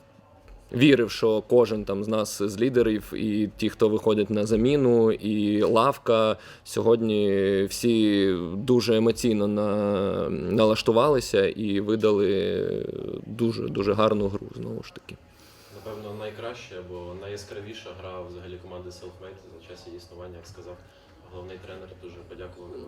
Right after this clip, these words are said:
Speaker 2: усій команді за самовіддачу, відданість.
Speaker 1: Так, так.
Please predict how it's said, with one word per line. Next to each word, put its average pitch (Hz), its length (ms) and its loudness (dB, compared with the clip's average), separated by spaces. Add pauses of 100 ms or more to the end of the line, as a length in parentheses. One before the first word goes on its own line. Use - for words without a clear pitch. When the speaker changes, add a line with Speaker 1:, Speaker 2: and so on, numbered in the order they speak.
(160)
Speaker 2:
усій 90 200 -18
команді 90 400 -18
за 87 60 -20
самовіддачу, 90 640 -18 (200)
відданість. 87 340 -20 (360)
Speaker 1:
Так, 143 200 6
так. - 280 0